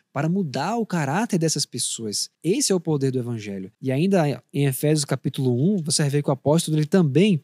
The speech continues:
vai fazer essa oração pela igreja de Éfeso,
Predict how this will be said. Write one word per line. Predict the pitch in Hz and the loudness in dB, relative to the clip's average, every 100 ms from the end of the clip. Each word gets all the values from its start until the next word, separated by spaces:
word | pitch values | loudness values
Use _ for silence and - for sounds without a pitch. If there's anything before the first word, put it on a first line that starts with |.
| _ | _
vai | 123 143 170 | 0 2 4
fazer | 156 156 139 151 | 2 2 4 4
essa | 190 226 226 | 2 2 2
oração | 208 160 - 160 240 - _ _ | 2 2 2 2 0 -6 _ _
pela | 156 151 | 2 4
igreja | 143 143 | 4 2
de | 139 135 120 | 2 0 2
Éfeso, | 139 196 131 107 | 0 0 -4 -4